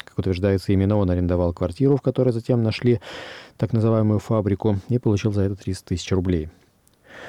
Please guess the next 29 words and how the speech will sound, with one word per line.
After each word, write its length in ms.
В 60
Севастополе, 600
в 40
аннексированном 680
Крыму, 380
затонул 340
плавучий 460
док, 260
в 60
котором 320
находилась 500
списанная 480
российская 480
подводная 440
лодка 340
Б 160
триста 320
восемьдесят. 600
По 80
данным 300
Интерфакса, 520
инцидент 460
мог 180
произойти 540
по 80
причине 420
технического 680
состояния 540
дока. 320